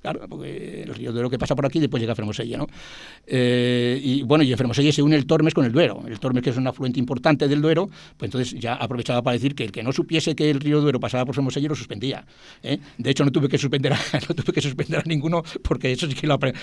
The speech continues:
a lo mejor no acordaban muy bien dónde había nacido, pero que, pero sí que pasaba por Fermoselle y que allí, ¿eh? estaba la confluencia del Tormes y el Duero. Y, y bueno, pues entonces era una manera de, de dar a conocer aquí, eh, en, en Tordesillas, mi pueblo, igual que también doy a conocer,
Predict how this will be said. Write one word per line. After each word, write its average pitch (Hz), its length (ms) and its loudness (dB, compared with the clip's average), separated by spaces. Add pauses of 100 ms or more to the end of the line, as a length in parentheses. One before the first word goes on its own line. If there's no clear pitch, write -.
(120)
a 143 80 2
lo 147 60 4
mejor 170 200 6
no 220 80 10
acordaban 185 360 8
muy 147 100 4
bien 165 160 4
dónde 156 180 4
había 143 140 4
nacido, 143 320 4
pero 127 260 0
que, - 480 0
pero 135 180 4
sí 196 140 0
que - 100 4
pasaba 170 240 4
por 165 100 0
Fermoselle 175 420 2 (180)
y 202 120 4
que 196 140 4
allí, 165 300 2 (220)
¿eh? 147 220 0
estaba 147 280 2
la 160 80 6
confluencia 143 480 2
del 123 180 0
Tormes 123 280 -4
y 117 40 -8
el 101 60 -8
Duero. 104 220 -10 (280)
Y, 135 760 6
y 135 80 4
bueno, 120 200 0
pues 123 120 -4
entonces 127 240 -2
era 135 120 2
una 135 160 6
manera 135 380 6
de, 127 240 2 (220)
de 127 180 -2
dar 160 160 8
a 151 60 6
conocer 156 340 4
aquí, 139 340 4 (260)
eh, 123 600 4
en, 120 160 -2
en 131 80 2
Tordesillas, 151 320 4
mi 170 100 6
pueblo, 196 340 2 (200)
igual 147 240 6
que 165 80 6
también 147 320 4
doy 143 220 4
a 143 60 4
conocer, 139 520 4